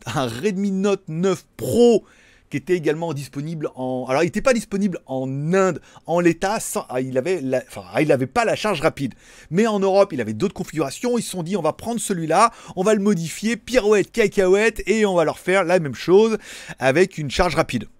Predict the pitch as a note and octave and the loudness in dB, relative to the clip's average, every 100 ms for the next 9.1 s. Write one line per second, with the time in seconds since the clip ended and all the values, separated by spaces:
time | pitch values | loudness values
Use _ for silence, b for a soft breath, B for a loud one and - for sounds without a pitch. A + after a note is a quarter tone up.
0 | B B - B2+ D3+ - F3+ D3 A#2+ A#2 | B B -10 -8 -8 -6 -4 -2 -2 -4
1 | G2+ F3 E3 F3+ F3 E3 - D3+ E3+ D#3+ | -2 -4 -2 -2 -4 -6 -6 -4 -2 -4
2 | - - B2+ F3+ G3+ C4+ - b b _ | -8 -6 4 8 8 6 -6 b b _
3 | C3 E3 D#3 C3+ B2 E3 C#3+ A#2+ - F3 | -2 0 0 0 0 -2 -2 -4 -4 -6
4 | - F#3+ C#3 C3 G3 G#3 B B - G#3+ | -2 0 4 6 4 2 B B 2 4
5 | F#3 F#3+ E3 C3+ A2+ G#2+ - B2 E3+ E3 | 6 4 4 0 0 -4 0 2 4 4
6 | B2+ B2 A2 B B - - - F3+ - | 4 2 -4 B B -20 -6 -2 0 -2
7 | D#3 A#2+ G#2 G2+ E3 - B B - E3+ | -8 -6 -4 -2 -2 -6 B B -4 -4
8 | - A3+ F#3+ D3 B2+ - _ B B A3 | 2 6 6 6 4 2 _ B B 2
9 | A#3+ | 2